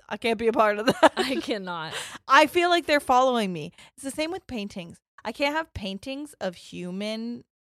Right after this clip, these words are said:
Speaker 1: people
Speaker 2: Mm-hmm.
Speaker 1: in my house
Speaker 2: Mm-hmm.
Speaker 1: because I feel like their eyes are following me.
Speaker 2: One time, my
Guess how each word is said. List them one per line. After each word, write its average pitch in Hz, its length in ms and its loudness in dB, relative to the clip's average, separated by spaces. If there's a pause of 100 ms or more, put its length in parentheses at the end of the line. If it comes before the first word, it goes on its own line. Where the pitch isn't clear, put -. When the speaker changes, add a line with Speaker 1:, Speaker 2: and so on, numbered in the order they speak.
(200)
Speaker 1:
people 240 480 -10 (120)
Speaker 2:
Mm-hmm. 208 280 -12 (420)
Speaker 1:
in 190 160 -4
my 185 120 -6
house - 440 -14 (100)
Speaker 2:
Mm-hmm. 208 240 -12
Speaker 1:
because 190 220 -14
I 180 40 -12
feel 180 120 -8
like 175 160 -8
their 160 140 -8
eyes 156 240 -10
are 175 60 -20
following 87 400 -14
me. 196 180 -16
Speaker 2:
One 202 160 -14
time, 285 340 -10 (200)
my 202 360 -8